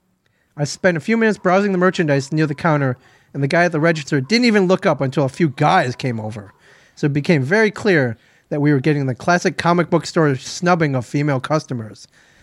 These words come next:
I've seen it so many times, and I still find that reaction so odd. "You have book for sale, books for sale, and we would like to buy them. So what's the problem?"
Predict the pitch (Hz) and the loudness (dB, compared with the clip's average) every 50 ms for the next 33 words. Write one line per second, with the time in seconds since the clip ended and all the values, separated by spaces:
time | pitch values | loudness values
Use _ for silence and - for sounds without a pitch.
0 | - _ - 143 139 - 196 185 185 170 - - 269 269 247 220 185 - 185 156 | -20 _ -6 -4 -2 0 0 0 0 0 0 0 2 2 4 2 2 2 2 2
1 | 147 139 131 131 123 - _ _ _ _ _ _ - 127 131 135 147 - - 180 | 2 2 2 -2 -4 -8 _ _ _ _ _ _ -12 -6 -6 -6 -6 -4 0 0
2 | 165 160 - - 156 151 143 143 139 131 120 131 131 127 - - 131 113 - - | 0 0 2 2 2 2 2 2 0 0 0 0 -2 -2 -2 -6 -8 -8 -4 -2
3 | 139 127 123 120 117 110 110 - - - - - - - _ _ - 135 143 160 | -2 -2 -2 -4 -8 -10 -12 -16 -20 -20 -20 -20 -20 -20 _ _ -4 -2 0 0
4 | 175 - - 226 254 247 - 220 - - - 143 127 123 - 131 - 262 269 - | 0 0 0 -2 -2 0 0 -2 -2 0 0 -2 -2 -2 -4 -2 -4 -4 -2 0
5 | 175 151 - - 143 123 117 113 110 _ _ _ _ _ _ _ - 127 123 123 | -2 -2 -2 -2 -2 -2 -2 -4 -8 _ _ _ _ _ _ _ -8 -4 0 2
6 | 139 143 143 131 135 135 131 - 135 113 127 120 120 110 104 101 104 98 - - | 2 2 2 2 2 0 0 0 -2 0 0 -2 -2 -4 -6 -10 -14 -16 -10 -8
7 | 123 117 143 160 - 190 160 - 185 185 196 180 139 120 101 104 101 | -4 -2 -2 0 0 -2 -4 -2 0 0 0 0 0 -4 -10 -10 -16